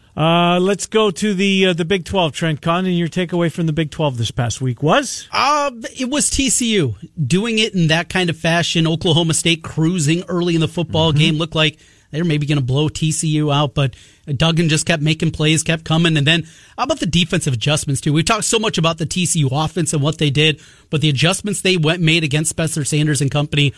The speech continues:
Speaker 1: Yeah.
Speaker 2: really good in the second half. T C U
Speaker 1: Gave up six points in the second half before overtime.
Speaker 2: maybe becoming a complete football team.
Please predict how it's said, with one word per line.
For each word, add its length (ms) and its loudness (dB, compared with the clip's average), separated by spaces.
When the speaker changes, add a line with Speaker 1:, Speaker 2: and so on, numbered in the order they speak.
Speaker 1:
Yeah. 160 -2
Speaker 2:
really 260 2
good 240 0
in 220 -2
the 80 0
second 400 -2
half. 220 -2
T 160 0
C 180 0
U 280 2
Speaker 1:
Gave 260 0
up 120 0
six 280 -2
points 320 -2
in 80 -4
the 40 -4
second 300 -2
half 160 0
before 320 -2
overtime. 480 -2
Speaker 2:
maybe 460 0
becoming 480 -6
a 60 -4
complete 640 -6
football 440 -2
team. 460 -6